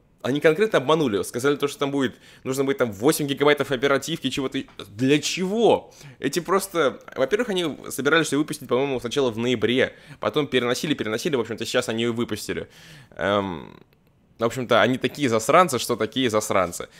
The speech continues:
Не с-, не советую вам покупать Watch Dogs, а лучше просто поддержите этого разработчика. Вот, не знаю, как его зовут. А, нет, нет, нет, тут есть ник, написан его, э, Сн-,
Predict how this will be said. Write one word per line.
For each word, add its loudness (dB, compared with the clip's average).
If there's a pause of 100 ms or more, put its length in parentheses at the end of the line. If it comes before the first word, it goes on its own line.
(140)
Не -4
с-, -8
не -6
советую 4
вам 0
покупать 2
Watch -2
Dogs, 2 (300)
а 2
лучше 2
просто 0
поддержите 0
этого 2
разработчика. 0 (840)
Вот, 2
не -4
знаю, 2
как -6
его 0
зовут. 0 (240)
А, 10
нет, 2
нет, 0
нет, 0
тут -4
есть -2
ник, -2
написан -2
его, 4 (400)
э, 4
Сн-, -6